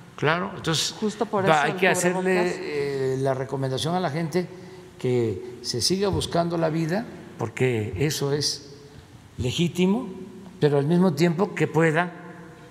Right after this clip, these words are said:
Speaker 1: este, cuidarse, y lo han hecho. La gente hace caso, pero no, a ver, este,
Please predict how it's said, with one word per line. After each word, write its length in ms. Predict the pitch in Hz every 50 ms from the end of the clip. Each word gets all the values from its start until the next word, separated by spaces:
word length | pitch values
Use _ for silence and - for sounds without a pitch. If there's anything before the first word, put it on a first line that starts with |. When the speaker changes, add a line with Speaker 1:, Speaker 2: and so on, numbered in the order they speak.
| - - - - - - - - - - -
Speaker 1:
este, 340 | - 113 107 - - - 110
cuidarse, 640 | 101 - - 143 147 147 156 151 151 147 - - 226 240 - - - - - - - - - - - - - - -
y 60 | 143
lo 140 | 147 160 185
han 140 | 214 220
hecho. 480 | 233 240 240 - - 214 208 208 208 202 196 - - - - - - - - - - - - - - - - - - - - - - - - -
La 100 | 123 131
gente 280 | - 202 202 180 196
hace 240 | 196 185 - 185 190
caso, 480 | - 190 202 190 - - - 180 180 180 180 - - - - - - - - - - - - - - - - - - - - - - - - - - - - - - - - - - - - - - - - - - - - - - - - - - - - -
pero 240 | 143 147 139 143
no, 240 | 139 147 170 180 170
a 60 | 151
ver, 180 | 143 156 165 147 - - - - - - - - - - - - - - - - - - - - - - - - - - - - - - - - - -
este, 800 | 123 120 113 107 - - - 113 113 107 104 98 95 92 92